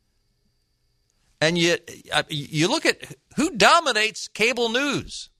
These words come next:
year after year. It's not a fluke. Year after year after year, Fox News dominates the ratings. I mean, they're, like, fourfold over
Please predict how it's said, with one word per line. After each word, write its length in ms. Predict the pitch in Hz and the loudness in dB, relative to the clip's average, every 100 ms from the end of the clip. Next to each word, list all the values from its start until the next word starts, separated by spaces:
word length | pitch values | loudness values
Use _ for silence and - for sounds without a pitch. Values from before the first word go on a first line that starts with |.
| _ _ - | _ _ -2
year 260 | 214 320 | 2 4
after 300 | 277 247 202 | 4 2 -4
year. 380 | 185 226 294 139 | -6 -2 0 0
It's 180 | 147 - | -2 -2
not 220 | 262 302 | 0 0
a 20 | |
fluke. 400 | - 202 302 202 | -2 -4 -4 -4
Year 340 | 175 214 339 294 | -4 0 2 2
after 200 | - 190 | 0 -4
year 200 | 262 247 | -2 -2
after 200 | - 170 | -2 -10
year, 360 | 214 208 170 - | -4 -2 -2 -4
Fox 500 | - - 247 262 - | -20 -2 0 0 -4
News 560 | 220 240 160 98 131 - _ _ _ _ _ - 107 | -4 -4 -4 -6 -10 -12 _ _ _ _ _ -6 2
dominates 580 | 214 247 214 196 180 | 4 4 2 -2 -4
the 120 | - 175 | -4 0
ratings. 720 | 190 220 147 78 - - - _ _ _ _ _ _ _ _ | 2 2 -2 -6 -12 -16 -16 _ _ _ _ _ _ _ _
I 60 | 185 | -2
mean, 280 | 208 190 107 - 156 | 0 -2 -6 -16 -14
they're, 320 | 185 190 269 | -6 -2 0
like, 260 | 277 269 262 - | 2 0 -4 -20
fourfold 720 | - 277 370 - 175 127 120 | -4 0 0 0 0 0 -2
over 420 | - 180 170 160 | -2 -2 -2 -6